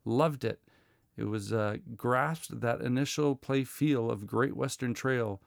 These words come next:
all over again. Yes. Yes, there is absolutely, uh, threads of D N A in, in Maracaibo that come from, uh, Great Western Trail. Uh, yeah,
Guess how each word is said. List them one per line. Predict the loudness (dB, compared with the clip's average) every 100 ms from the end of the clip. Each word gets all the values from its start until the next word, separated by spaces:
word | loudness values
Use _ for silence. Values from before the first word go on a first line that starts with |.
| _ _
all | 0 2 4
over | 4 2
again. | 0 -2 -2 -4 -10 _ _ _ _ _ _
Yes. | -2 2 4 2 0 -4 -10 _ _ _ _ _ _ _
Yes, | 4 6 4 -2 -8 -8
there | 4 6 8
is | 6 4 4 2 -4 -10 _ _ _
absolutely, | 0 0 0 2 4 6 4 2 0 -2 -10 _ _ _
uh, | -6 -6 -8
threads | -10 -2 0 0 -2
of | -4 -4
D | 2 4 4
N | 2
A | 0 -2 -6 _ _ _ _ -10
in, | -6 -4 -6 -6
in | -4 -2
Maracaibo | -2 -4 -4 -4 -2 -4
that | -4 -6 -8
come | -8 -6
from, | -4 -2 -2 -2
uh, | -4 -6 -10 _ _ _ _
Great | -6 -4
Western | -4 -6 -6 -6
Trail. | -4 -2 -2 -6 -12 _ _ _ _ _ -6
Uh, | -2 -2 -4 -10 -16 _ _
yeah, | 4 6 4